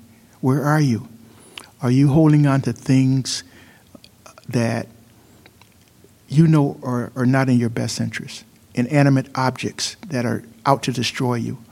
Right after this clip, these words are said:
Are you holding on to those? These are the things that we need to ask ourselves.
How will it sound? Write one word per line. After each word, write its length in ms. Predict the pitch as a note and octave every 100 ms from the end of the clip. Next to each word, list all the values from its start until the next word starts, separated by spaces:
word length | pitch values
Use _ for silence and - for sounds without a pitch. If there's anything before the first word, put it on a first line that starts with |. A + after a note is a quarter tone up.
| -
Are 100 | B2+
you 140 | B2
holding 320 | B2 B2+ B2 B2
on 160 | C3
to 100 | B2+
those? 460 | B2 B2+ C#3 - - _ _ _ _ _ _ _ _ _ _ _ _ _ _ _ -
These 180 | C3
are 60 | C#3+
the 80 | C3
things 300 | - C3 B2
that 140 | A#2
we 140 | B2+ B2+
need 160 | B2
to 140 | - A#2+
ask 260 | C3+ -
ourselves. 420 | A#2 - A#2 F#2+